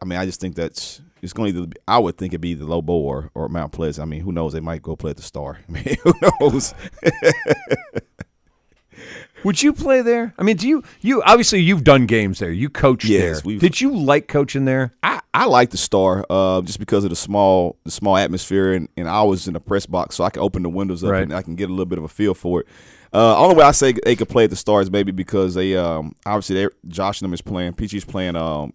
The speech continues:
Speaker 1: Caddo Mills, and uh, I think, uh, Carthage is playing Van Alstyne, so
Speaker 2: Yep.
Speaker 1: there's some Metroplex schools, so they might all came together and was like, "Hey, let's get a venue locked down, no matter who wins." 'Cause I remember when we played Gilmer in eighteen, people were like, "Why y-, y'all playing in Allen?" Well, we had locked it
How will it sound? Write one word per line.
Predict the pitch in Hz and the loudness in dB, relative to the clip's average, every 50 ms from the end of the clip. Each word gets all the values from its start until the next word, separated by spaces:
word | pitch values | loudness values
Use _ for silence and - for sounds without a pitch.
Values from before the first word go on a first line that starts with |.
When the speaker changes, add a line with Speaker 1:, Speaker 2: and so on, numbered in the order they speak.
| _ - | _ -6
Speaker 1:
Caddo | - 107 104 92 90 | -4 -2 -2 0 0
Mills, | 98 98 101 101 98 104 101 - | 0 0 2 2 2 0 -2 -4
and | 92 76 80 - _ _ _ _ _ _ _ _ _ | -6 -8 -8 -10 _ _ _ _ _ _ _ _ _
uh, | 62 85 87 85 85 80 78 | -4 -2 -2 0 -2 -2 -4
I | 80 | -6
think, | - 101 104 95 | -6 -6 -4 -2
uh, | 90 85 82 78 76 76 - - | -2 -2 -2 -2 -4 -6 -8 -6
Carthage | - - 98 - 90 | -4 -4 -4 -4 -4
is | 76 | -10
playing | - - 85 87 | -10 -8 -8 -6
Van | 82 90 87 | -6 -6 -4
Alstyne, | 92 98 107 - - 82 80 85 - | -4 -6 -6 -6 -8 -10 -10 -10 -8
so | - - | -6 -4
Speaker 2:
Yep. | 95 | -4
Speaker 1:
there's | 95 95 - | -4 -4 -4
some | 87 92 | -6 -8
Metroplex | 95 - - - 101 90 | -8 -6 -6 -6 -6 -6
schools, | - - - 104 104 90 | -6 -6 -6 -4 -4 -4
so | - 92 | -4 -6
they | 85 87 | -6 -4
might | 92 98 95 95 | -4 -2 -2 -2
all | 71 85 95 92 | -2 -2 -4 -4
came | 92 - 110 90 85 | -4 -6 -8 -6 -6
together | 85 82 95 92 87 87 | -6 -4 -4 -4 -4 -4
and | 85 | -8
was | 82 78 | -8 -8
like, | 85 78 80 | -8 -8 -6
"Hey, | 92 92 90 | -6 -6 -6
let's | 80 85 85 82 | -6 -6 -8 -8
get | 92 87 | -6 -6
a | 87 | -6
venue | 80 90 87 87 85 82 | -6 -6 -6 -6 -6 -4
locked | 82 87 87 82 80 | -4 -4 -4 -4 -6
down, | 87 90 90 85 82 80 87 - _ _ _ _ _ | -8 -8 -6 -6 -6 -8 -10 -12 _ _ _ _ _
no | 62 | -10
matter | 78 87 85 - 85 | -8 -6 -6 -6 -6
who | 92 95 | -6 -6
wins." | 80 87 95 92 85 85 85 - | -6 -6 -6 -6 -6 -6 -8 -10
'Cause | - - 85 - - _ - _ _ _ | -10 -10 -10 -10 -12 _ -20 _ _ _
I | 85 | -2
remember | - 120 135 135 127 | 0 2 2 2 2
when | 117 | 2
we | 120 123 | 2 0
played | - - 120 107 101 90 | 0 2 0 0 0 2
Gilmer | 85 117 123 120 107 104 101 98 92 92 - _ _ _ _ | 2 2 2 4 2 2 2 0 0 -2 -6 _ _ _ _
in | - 92 101 | -6 -2 0
eighteen, | 110 117 104 - - 113 110 104 | 0 0 0 0 -2 -4 -2 -2
people | 120 110 95 | -2 -2 -2
were | 90 | -2
like, | 85 82 | -2 -4
"Why | 85 82 113 156 233 254 | -6 -8 -8 -6 -4 -4
y-, | 202 - - _ _ _ _ _ | -4 -4 -6 _ _ _ _ _
y'all | - 123 143 147 | -8 -8 -8 -8
playing | - - 131 120 110 | -6 -4 -4 -4 -4
in | - - - | -6 -6 -6
Allen?" | 120 147 147 113 92 87 87 92 | -4 -4 -4 -4 -4 -6 -2 -2
Well, | 98 92 | -2 -2
we | 104 107 | 0 -2
had | 95 87 | -2 -2
locked | 82 - - 85 | 0 0 0 0
it | 87 | 0